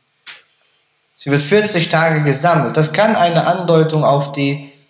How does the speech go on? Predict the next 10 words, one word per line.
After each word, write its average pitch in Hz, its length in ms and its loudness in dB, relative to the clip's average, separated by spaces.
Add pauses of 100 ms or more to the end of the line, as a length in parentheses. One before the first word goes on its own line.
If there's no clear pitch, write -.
(140)
äh, 110 600 -2
die 120 180 -6
Zellteilung 131 760 0
sein 117 220 0
am 113 100 -4
Anfang. 117 460 -4
Am 117 100 -6
Anfang 131 240 0
hat 127 180 0
das, 123 220 -4